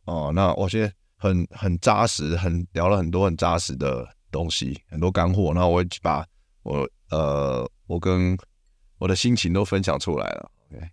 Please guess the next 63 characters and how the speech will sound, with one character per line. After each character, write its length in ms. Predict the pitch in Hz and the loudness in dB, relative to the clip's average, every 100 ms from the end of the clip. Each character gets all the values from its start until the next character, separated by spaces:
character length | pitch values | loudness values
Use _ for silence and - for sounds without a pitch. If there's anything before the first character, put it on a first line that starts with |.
| - | -4
因 60 | |
为 80 | 98 90 | -4 0
每， 160 | 90 92 | -2 -2
所 200 | 101 92 | -2 0
以 120 | 87 | -2
啊， 200 | - 92 | -4 -4
因 100 | 95 | 0
为 140 | 123 117 | 2 0
每 180 | 92 92 | -2 -4
次 280 | - 117 - | -2 -4 -2
真 100 | 113 | 0
的 120 | 147 131 | 2 4
是 160 | 135 | 2
很 120 | 107 | 2
深 160 | 92 120 | 2 2
的 80 | 117 | 0
体 180 | - 82 | 0 0
悟 140 | 98 | 2
啦， 100 | 82 | 2
因 60 | 107 | 2
为 60 | |
每 100 | 98 | 0
次 140 | 85 110 | 0 -2
跟 160 | 107 | 0
高 180 | 98 107 | 2 2
阳 140 | 98 90 | 2 0
聊 140 | 85 | 0
天 160 | 104 98 | 0 0
完 180 | - | 0
都 80 | 95 117 | 0 2
很 120 | 104 | 0
深 180 | 107 135 | 0 0
的 100 | 120 | 0
体 240 | - 123 92 | -4 -4 -2
悟。 200 | 123 - _ _ | -2 -6 _ _
<laughs> 240 | _ 160 | _ 0
我 100 | 151 | 2
是， 220 | - 175 - _ _ _ _ | 2 0 -4 _ _ _ _
我 140 | 110 | -2
是 260 | 120 156 151 | 2 4 4
很 180 | 127 123 | 4 2
喜 160 | 110 | 2
欢 340 | 101 110 113 110 - | 2 2 0 -4 -8
他 180 | - 104 | 0 2
这 100 | 110 | 2
个 80 | 104 | -2
朋 200 | - 87 | 0 0
友 180 | 92 64 | 0 -2
的 80 | - | -4
啦， 120 | 50 - | -4 -2
但 120 | 101 | 0
就 100 | 98 | 0
是 100 | 98 | 0
有 100 | 85 | 0
些 140 | 104 | 0
话 200 | 107 95 | 4 4
真 120 | 87 | 4
的 60 | 87 | 0
是 200 | 98 92 - - - - _ | -2 -2 -4 -16 -20 -20 _
不 80 | - | -2
吐 120 | 139 87 | 0 0
不 140 | 101 | 0
快 300 | - 131 | 2 2